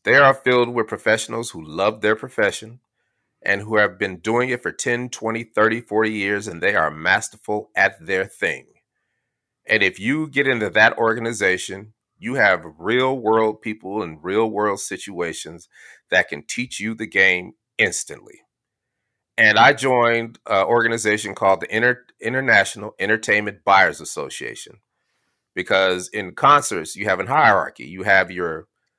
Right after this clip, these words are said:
concert, you know, you have your buyers, right? Your, your top of the food chain buyers, they wanna do a concert.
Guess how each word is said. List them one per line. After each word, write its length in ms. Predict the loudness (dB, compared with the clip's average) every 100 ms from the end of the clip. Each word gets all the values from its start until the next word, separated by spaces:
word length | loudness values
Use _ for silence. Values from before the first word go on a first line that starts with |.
| _ _ _ -4
concert, 480 | 2 2 2 -2 -4
you 160 | -8
know, 60 | -6
you 140 | 0
have 180 | 2 2
your 200 | 2 -2
buyers, 720 | 2 6 8 6 2 -10 -20 -6
right? 360 | 0 2 2 -2
Your, 120 | -20 _
your 140 | -20 -4
top 200 | 4 4
of 60 | 4
the 140 | -8 -6
food 220 | -4 -4
chain 300 | -2 -2 0
buyers, 300 | 4 6 4
they 100 | 0
wanna 180 | -2 -2
do 120 | -2
a 40 |
concert. 560 | 0 0 0 -2 -14